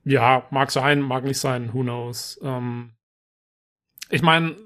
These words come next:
es ging jetzt dann diese Woche los, also es sind ja dann, dann, dann kam auch noch dieser Tweet von irgend so einer Person,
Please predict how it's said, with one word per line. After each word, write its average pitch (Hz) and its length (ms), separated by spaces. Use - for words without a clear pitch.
es - 180
ging 202 120
jetzt 185 160
dann 175 100
diese 175 180
Woche 160 180
los, 160 260
also 147 220
es 139 100
sind 160 140
ja 156 80
dann, 147 220
dann, 135 280
dann 139 160
kam 151 160
auch 160 100
noch 165 120
dieser 147 280
Tweet 170 280
von 151 180
irgend 165 240
so 165 80
einer 156 100
Person, 165 720